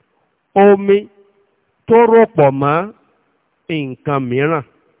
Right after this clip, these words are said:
Wa ghayru makhlutin,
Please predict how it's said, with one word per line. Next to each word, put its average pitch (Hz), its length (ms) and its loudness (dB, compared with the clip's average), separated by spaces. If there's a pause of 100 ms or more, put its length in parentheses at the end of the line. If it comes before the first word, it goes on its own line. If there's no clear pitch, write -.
(2500)
Wa 147 160 0
ghayru 196 360 0
makhlutin, 156 800 -6